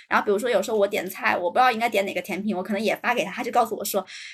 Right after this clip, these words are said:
这个步骤应该是很难自己在家完成的，你要点你就点这个。<laughs> 所以我觉得会做的人真的在点菜上和吃上还是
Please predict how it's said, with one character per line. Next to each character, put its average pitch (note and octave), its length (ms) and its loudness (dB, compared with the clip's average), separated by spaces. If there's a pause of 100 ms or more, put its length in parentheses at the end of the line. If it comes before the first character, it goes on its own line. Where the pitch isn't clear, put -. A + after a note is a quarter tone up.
(140)
这 C#5+ 260 2
个 - 60 -8
步 F4 160 4
骤 A#3+ 160 6
应 A3+ 140 0
该 B3 120 2
是 C4 120 2
很 G3+ 220 0
难 F3+ 160 2
自 G#3 120 -2
己 G#3 100 2
在 G3 80 4
家 G3 140 2
完 F3 160 2
成 G3 180 -2
的， F#3+ 80 4
你 F#3+ 80 0
要 G#3+ 140 4
点 G#3 140 2
你 F3 40 -4
就 G#3 120 4
点 G3+ 160 4
这 F#3 160 4
个。 - 180 -8
<laughs> - 20 -8
所 A#3+ 140 0
以 C4 40 4 (520)
我 G#3 60 0
觉 A3 80 2
得 B3 60 2
会 D#4 240 2
做 E4 300 4
的 A#3 100 4
人 F#3+ 280 4
真 B3 140 -4
的 A#3+ 120 -2
在 A#3+ 160 4
点 G3+ 280 -2
菜 A#3+ 260 2
上 F#3+ 260 0
和 F#3 160 -4
吃 - 280 0
上 A3+ 220 -2
还 D#3+ 160 -4
是 G3+ 220 -2